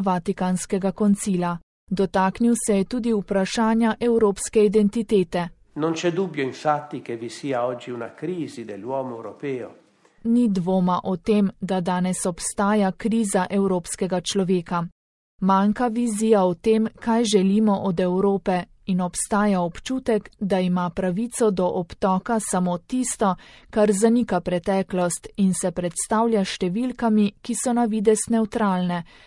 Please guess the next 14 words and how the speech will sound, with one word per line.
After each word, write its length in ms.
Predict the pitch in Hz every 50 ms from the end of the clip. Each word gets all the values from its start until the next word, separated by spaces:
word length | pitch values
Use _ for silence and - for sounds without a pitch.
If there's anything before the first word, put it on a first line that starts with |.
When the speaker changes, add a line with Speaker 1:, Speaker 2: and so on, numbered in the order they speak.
| - _ _ _
Speaker 1:
kar 180 | - 196 180
je 120 | 180 185 175
iluzorno 580 | 180 175 180 185 175 170 233 226 226 202 190 180
napredno, 680 | 175 175 170 - 233 240 247 254 247 247 240 226 226 - -
a 140 | 233 240 233
očitno 600 | 233 240 - - - 226 208 - - 233 233 226
laicistično. 1000 | 233 226 226 226 202 - - 220 190 170 - - 185 170 - - 185 175 170 170 - _ _ _
Speaker 2:
Cresciuti 600 | - - 147 147 139 - - 208 226 214 - 190
alla 140 | 160 147 135
scuola 420 | - - - 165 165 175 175 165
di 100 | 147 135
Giovanni 380 | 123 - 117 117 139 131 120 107
Paolo 360 | - - 156 160 156 143 127
secondo, 760 | 113 - 123 120 - - 151 160 165 170 170 170 180 175 -